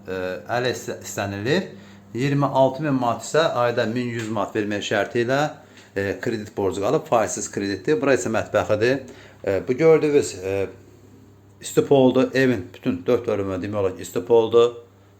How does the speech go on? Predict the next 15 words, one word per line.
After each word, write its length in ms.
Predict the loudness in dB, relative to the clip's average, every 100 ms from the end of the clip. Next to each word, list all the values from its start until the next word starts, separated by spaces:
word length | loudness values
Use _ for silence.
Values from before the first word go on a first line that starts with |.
| _ _ _ -4
Bura 160 | -2 -2
isə 140 | -4
mətbəxdir. 640 | -4 -2 -2 -2 -2 -4 -4 -12 _ _ _ _ _ _ _ _ _ _ _ -20 -20 -20 -20 -20 -20 -20 -20 -20 -20 -20 -20 -8 -4
Mətbəx 360 | -2 0 0 0
mebeli, 300 | 0 0 0
kombisi 400 | 0 -2 -2 -4 -2
qalacaq, 520 | -2 0 -2 -2 -6 -10
yəni 180 | -6 -6
nəzərə 240 | -4 -6
çatdırım. 460 | -4 -8 -6 -8 -8 -14 -20 -8 0
Bura 140 | 0
isə 160 | 2 -2
evimizin 400 | -2 -4 -8 -8 -6
qonaq 300 | -4 -2 0
otağıdır. 520 | 0 0 0 -2